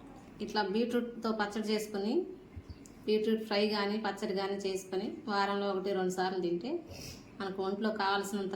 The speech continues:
రక్తం పడుతుంది. అలాగే స్కిన్ హెల్త్కి బాగుంటుంది, మంచి గ్లో వస్తుంది స్కిన్. అలాగే బీపీ ఎక్కువగా ఉన్నవాళ్ళు బీట్రూట్ తినటం వల్ల బీపీ కంట్రోల్ అవుతుంది.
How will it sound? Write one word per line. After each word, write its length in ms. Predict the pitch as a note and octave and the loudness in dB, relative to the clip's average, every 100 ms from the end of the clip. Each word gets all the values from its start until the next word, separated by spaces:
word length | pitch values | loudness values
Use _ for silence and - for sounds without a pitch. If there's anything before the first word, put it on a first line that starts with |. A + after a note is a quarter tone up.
| F#3+ | -2
రక్తం 240 | F#3+ A#3 G#3+ | -2 2 2
పడుతుంది. 420 | G3 G3 G3+ A#3+ F4 - - - - - - F#3+ | 2 -2 0 0 -2 -6 -18 -18 -18 -18 -8 0
అలాగే 240 | G3 G3+ G#3 | 2 4 2
స్కిన్ 260 | - A3+ A3 | 2 4 8
హెల్త్కి 300 | A3 G#3 - G#3+ | 6 4 2 2
బాగుంటుంది, 540 | F#3+ G3 G3+ G3+ G#3 C4 F#4 - - - - - - - - - | 2 0 -2 0 0 0 0 -4 -14 -20 -20 -20 -18 -18 -14 -2
మంచి 200 | G#3 G#3+ G#3+ | 2 2 4
గ్లో 120 | G#3+ A3 | 6 6
వస్తుంది 340 | G#3+ G#3 G3 F#3 | 4 2 -2 -2
స్కిన్. 280 | - G#3 G#3 D4 G4 - - - - - - - - | -2 0 2 2 2 -6 -16 -20 -20 -20 -20 -12 -2
అలాగే 280 | G3 G#3 A3 D4+ A#3+ | 0 2 2 2 2
బీపీ 300 | B3+ B3+ B3+ B3 - - | 2 2 2 2 0 -2
ఎక్కువగా 360 | G3 B3 A3+ A3 | -2 2 4 4
ఉన్నవాళ్ళు 440 | G#3 G#3 G3+ G3+ A#3 F#4+ G4 - G3+ | 4 2 2 0 2 2 0 -2 0
బీట్రూట్ 360 | A3+ A3+ A3+ A3 | 2 2 0 2
తినటం 300 | G3+ F#3+ G3 | 0 0 -2
వల్ల 180 | G3 A#3 F4+ C4 | 0 0 2 2
బీపీ 220 | A3 A3 G3+ | 2 2 0
కంట్రోల్ 340 | G3 G3 G3 F#3 | -2 0 2 2
అవుతుంది. 400 | F#3 G3 G3+ | 0 -2 2